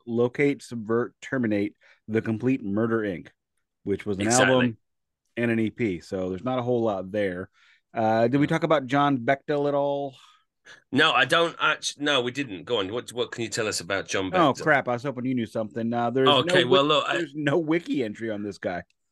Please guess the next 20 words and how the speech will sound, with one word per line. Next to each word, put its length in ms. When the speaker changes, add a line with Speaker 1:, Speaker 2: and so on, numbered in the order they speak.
Speaker 2:
Uh, 520
I 80
think 280
he 80
must 180
have 100
done 140
the 80
synths. 540
Uh, 760
yeah, 240
Speaker 1:
Yeah, 80
it 60
Speaker 2:
look, 80
Speaker 1:
said 100
Speaker 2:
here 140
we 80
go. 140
Speaker 1:
keyboards. 180
Speaker 2:
John, 140